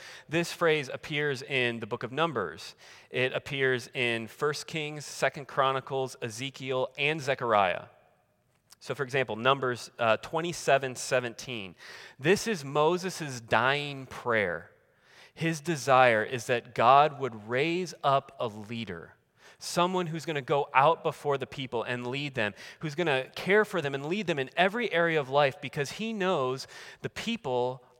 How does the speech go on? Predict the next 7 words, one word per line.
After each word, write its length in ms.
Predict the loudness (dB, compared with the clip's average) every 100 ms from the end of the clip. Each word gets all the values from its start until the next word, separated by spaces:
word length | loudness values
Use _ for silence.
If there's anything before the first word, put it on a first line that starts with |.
| -6
are 80 | -4
like 240 | -6 -8
sheep 560 | -8 -8 -8 -12 -16 -20 _ _ _ _ _ _ -6
without 260 | -2 -2
a 20 |
shepherd. 440 | -2 -6 -8 -10 -16 _ _ _ _ _ _ _ _ _ _ _ _ _ -20 -20 -20 -20 _ _ _ _ _ 0
And 260 | 0 0